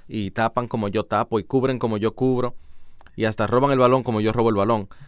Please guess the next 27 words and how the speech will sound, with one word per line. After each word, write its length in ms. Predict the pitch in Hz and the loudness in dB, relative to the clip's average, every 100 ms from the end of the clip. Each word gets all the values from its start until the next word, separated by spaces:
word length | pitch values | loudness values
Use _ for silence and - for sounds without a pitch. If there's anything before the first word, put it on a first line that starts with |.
| - - - - | -20 -20 -12 -2
Pero 160 | 127 | 0
esas 160 | 123 135 | 0 -2
son 140 | 147 | -4
cosas 320 | 131 127 131 | -2 -2 -4
naturales. 800 | 123 113 110 101 110 92 - - - - - - | -4 -2 -2 0 0 -2 -12 -18 -20 -20 -10 0
Ahora, 160 | 123 | 2
las 180 | 120 107 | 2 0
cosas 380 | - 151 185 170 | -2 -2 -2 -8
espirituales, 920 | 147 - 113 98 131 196 113 101 - | -8 -6 -6 -4 -2 -2 -2 -4 -6
la 80 | 107 | -6
transformación 760 | 110 107 110 104 - 131 170 | -4 -6 -6 -8 -6 -6 -6
que 120 | 175 | -6
requiere 600 | 156 127 - 135 156 156 - - - - | -8 -8 -6 -4 -4 -6 -10 -20 -18 -6
el 160 | 107 | -6
poder 260 | - 110 127 | -2 0 0
ser 160 | - 147 | 0 0
un 80 | |
discípulo 420 | 139 - 143 143 120 | -2 -4 -4 -2 0
de 100 | 107 | -2
Cristo, 440 | 151 190 - 110 | -2 -2 0 -2
le 160 | 107 123 | 2 0
hace 220 | 127 117 | 0 0
un 140 | 117 | 0
nuevo 260 | 113 113 117 | 0 0 0
corazón, 560 | 104 95 - 160 131 | -2 -2 -2 -2 -2
la 160 | 107 92 | -2 -2
conversión, 680 | 107 98 - - 156 120 | -2 -4 -4 -4 -4 -4